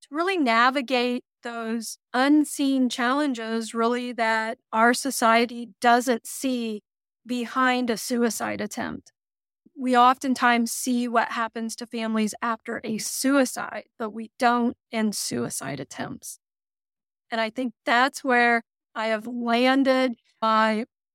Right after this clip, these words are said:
my big mouth at on making sure that our employers, our people that sit by us at church, our colleagues,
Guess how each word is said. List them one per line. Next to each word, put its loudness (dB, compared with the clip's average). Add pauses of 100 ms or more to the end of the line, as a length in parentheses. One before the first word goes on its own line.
(160)
my -10 (500)
big 0
mouth 6
at 2 (280)
on 0
making 0
sure -4 (440)
that -2 (120)
our 4
employers, -2 (160)
our -6
people -4
that 2
sit -4
by 0
us -6
at -6
church, -4 (160)
our -8
colleagues, -2